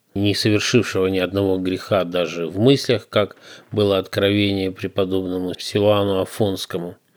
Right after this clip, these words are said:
И далее идет Моисей, который дает, во-первых, избавляет его из египетского рабства, а во-вторых, дает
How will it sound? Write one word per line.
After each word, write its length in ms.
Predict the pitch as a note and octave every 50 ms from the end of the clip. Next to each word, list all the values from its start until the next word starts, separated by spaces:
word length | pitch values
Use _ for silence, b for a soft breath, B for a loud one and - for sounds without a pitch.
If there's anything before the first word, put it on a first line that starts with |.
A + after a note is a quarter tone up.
| b b b b b b b b b b b b b b -
И 240 | B2 B2+ D#3 D#3
далее 520 | C#3+ A#2+ A2+ A#2+ B2+ C3 C3+ C3+ C3 B2+ A#2
идет 260 | G#2 A2+ A#2 A2+ -
Моисей, 760 | A2+ A2+ A2+ A#2 A#2 A2+ - - - C#3 C3 A#2 G2 - - -
который 480 | - G2 F2+ - - G#2+ G2+ F#2+ F#2 F2+
дает, 460 | F2 F#2+ G2+ G#2+ A2+ A#2+ A2+ G2 -
во-первых, 440 | F#2+ - - G#2 G2 F2 D#2 - -
избавляет 760 | F2 F#2+ F#2 F#2+ G#2+ A#2 A#2 A#2 B2 A#2+ A2+ G2+ F#2 - -
его 200 | F#2+ F2 F2 F#2
из 120 | F2 E2+
египетского 800 | F#2 F#2 F2+ G2 G2 - - - - - - - F#2+ F#2 F#2+ A2
рабства, 400 | B2+ D3+ D#3+ D3+ - - - A2
а 40 | F#2+
во-вторых, 440 | F2+ - - F#2 F#2+ A2 B2 A2+
дает 540 | G2+ G2 G#2 G#2 G#2 A2+ A2+ G#2+ - - -